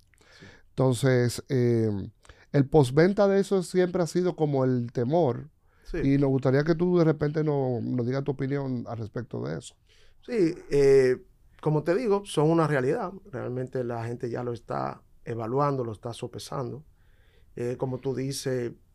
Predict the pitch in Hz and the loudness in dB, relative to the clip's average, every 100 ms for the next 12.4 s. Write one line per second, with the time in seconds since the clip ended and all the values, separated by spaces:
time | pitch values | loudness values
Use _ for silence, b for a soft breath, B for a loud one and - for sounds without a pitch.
0 | - 120 127 135 131 131 127 123 - 120 | -12 -6 -4 -4 -4 -6 -6 -8 -6 -8
1 | 113 131 170 147 - - 120 123 123 120 | -6 -2 -2 -2 -8 -12 -8 -6 -6 -6
2 | 120 123 - 120 117 110 - _ _ _ | -8 -8 -10 -10 -8 -10 -14 _ _ _
3 | _ _ _ 123 120 127 139 139 131 120 | _ _ _ -12 -6 -4 -2 -4 -2 -2
4 | 120 143 139 135 - _ _ - - 123 | 0 2 0 -2 -12 _ _ -20 -12 -8
5 | 123 123 117 113 123 123 113 135 139 120 | -6 -8 -8 -8 -8 -8 -6 -6 -6 -8
6 | 117 127 110 123 117 113 123 123 113 113 | -8 -10 -8 -10 -8 -6 -8 -8 -12 -12
7 | 117 120 123 120 - 135 127 131 b b | -12 -14 -12 -12 -8 -8 -8 -10 b b
8 | b b - 143 160 170 160 147 - 147 | b b -6 -2 -2 -2 -2 -4 -4 -4
9 | 147 143 135 127 117 123 110 110 - - | -4 -6 -6 -8 -6 -8 -8 -10 -14 -16
10 | - - - 110 104 - 139 135 - 131 | -16 -16 -14 -14 -14 -8 -6 -6 -8 -8
11 | 127 113 - 123 - 117 - b b b | -10 -12 -10 -10 -8 -12 -14 b b b
12 | b - 120 | b -12 -10